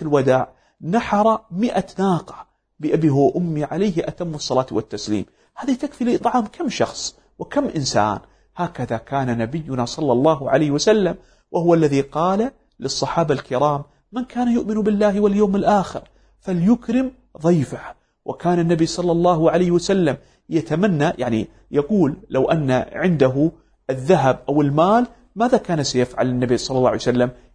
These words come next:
يحثوه هكذا وهكذا وهكذا، وكان أجود بالخير من الريح المرسلة. لماذا كان النبي صلى الله عليه وسلم يصنع هذا؟ ابتغاء الأجر والثواب من الله سبحانه وتعالى.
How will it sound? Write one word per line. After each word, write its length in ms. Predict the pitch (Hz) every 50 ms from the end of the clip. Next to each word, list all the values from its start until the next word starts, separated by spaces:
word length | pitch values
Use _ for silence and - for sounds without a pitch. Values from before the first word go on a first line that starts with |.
| _
يحثوه 680 | 180 202 - - - - 269 262 214 220 202 180 220 233
هكذا 400 | 202 - - - 139 - 87 - -
وهكذا 680 | 160 185 190 175 202 240 233 190 - - 151 147 - 98
وهكذا، 640 | 139 185 185 180 220 247 220 - - 151 135 - - - _ _ _ _ _ -
وكان 360 | 165 175 - 208 214 202 196
أجود 480 | - - 240 240 - 180 202 160 156
بالخير 560 | 156 170 165 - - 208 226 202 175 143 127 - _ _ _ _ _
من 160 | 160 175 165
الريح 460 | 165 151 - - 226 240 233 - - 185
المرسلة. 680 | 170 156 156 196 220 202 - 160 139 131 - - - - _ _ _ _ _ -
لماذا 300 | 151 175 247 269 254 190
كان 240 | - - 165 156
النبي 220 | 151 143 139 127 127
صلى 120 | - -
الله 120 | 127 127 107
عليه 100 | 113 -
وسلم 200 | 131 123 123 123
يصنع 560 | 123 - - - 98 92 - 120 110 107 104
هذا؟ 220 | 98 104 107 - - _ _ _ _ _ -
ابتغاء 500 | - _ - 131 - 147 143 - - 127
الأجر 440 | - - 180 180 - 156 131 - - _ _ _ _ _
والثواب 640 | _ 123 - - - 127 120 135 170 190 185 160 135 - - _ _ _ _ _
من 180 | 135 147 139 131
الله 640 | 120 117 113 120 139 160 170 170 160 196 214 240 - _ _ _ _
سبحانه 720 | _ - - 117 - - - - 147 165 175 180 196 196 233
وتعالى. 920 | 262 294 285 175 170 - 131 98 98 98 101 95 101 92 95 98 -